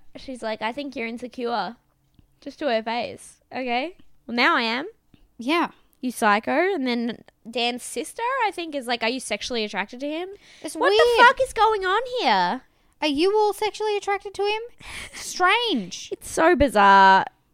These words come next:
Speaker 1: Poor Tamara deserves better than Dan.
Speaker 2: She does deserve better than Dan.
Speaker 1: Whatever. Um,
Speaker 2: I don't understand how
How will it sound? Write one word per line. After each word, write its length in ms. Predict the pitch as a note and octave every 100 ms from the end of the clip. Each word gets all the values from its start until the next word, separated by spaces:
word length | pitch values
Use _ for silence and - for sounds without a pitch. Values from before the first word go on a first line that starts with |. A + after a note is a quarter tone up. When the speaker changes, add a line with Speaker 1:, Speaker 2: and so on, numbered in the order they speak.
| _ -
Speaker 1:
Poor 200 | - F4
Tamara 580 | F#4+ D4 A#3+ A#3 A#3 A#3 - -
deserves 400 | C4+ D4 D#4 C4
better 240 | A#3 A3+
than 200 | A3 A3
Dan. 500 | G3+ G3+ G3+ G3 A#3 - _ _ -
Speaker 2:
She 100 | F3+
does 200 | F#3 -
deserve 320 | F#3 F3+ F3
better 140 | F3+
than 80 | F3+
Dan. 20 | G#3
Speaker 1:
Whatever. 640 | F#3 F3+ F3+ F#3+ G#3 -
Um, 640 | - A3+ A#3 A3+ G#3+ F#3 -
Speaker 2:
I 100 | A3+
don't 160 | C#4 E4
understand 500 | F4 - F4 E4+ D4+
how 360 | C#4+ B3+ A#3